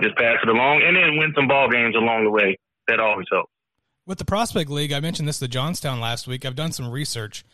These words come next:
Speaker 2: And so I've looked at pretty much every roster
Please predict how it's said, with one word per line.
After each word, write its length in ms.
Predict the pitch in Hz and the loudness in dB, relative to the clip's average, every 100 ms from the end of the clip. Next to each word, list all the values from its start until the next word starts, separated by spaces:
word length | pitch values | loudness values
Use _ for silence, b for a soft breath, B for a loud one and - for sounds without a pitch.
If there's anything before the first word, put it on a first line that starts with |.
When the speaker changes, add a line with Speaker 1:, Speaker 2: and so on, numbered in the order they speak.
| _ _ - | _ _ -14
Speaker 2:
And 100 | 127 | -8
so 120 | 156 | -6
I've 140 | 139 | -4
looked 220 | 180 240 | -4 -2
at 200 | 185 127 | -4 -6
pretty 140 | - 202 | -4 -2
much 200 | 165 - | -2 -4
every 260 | 170 180 180 | -6 -4 -4
roster 680 | 135 143 156 151 147 143 | -2 -4 -4 -6 -6 -6